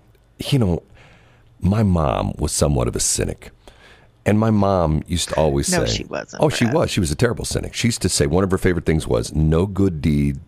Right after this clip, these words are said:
Speaker 1: ever goes unpunished." And she always talked about how if you do something nice for people, that it'll always come back and kick you in the butt,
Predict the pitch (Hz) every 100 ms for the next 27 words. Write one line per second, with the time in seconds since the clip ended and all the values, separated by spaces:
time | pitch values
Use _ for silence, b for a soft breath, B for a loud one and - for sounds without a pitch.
0 | - 76 71 69 69 69 60 - 53 50
1 | - - - B B B B B _ 64
2 | 64 65 - 69 80 80 76 71 65 73
3 | 64 58 - 87 - 95 98 87 80 82
4 | - 73 73 69 64 - 87 - 67 64
5 | - 71 71 57 69 80 - 73 64 65
6 | 60 57 - _ - 127 - 85 67 -
7 | -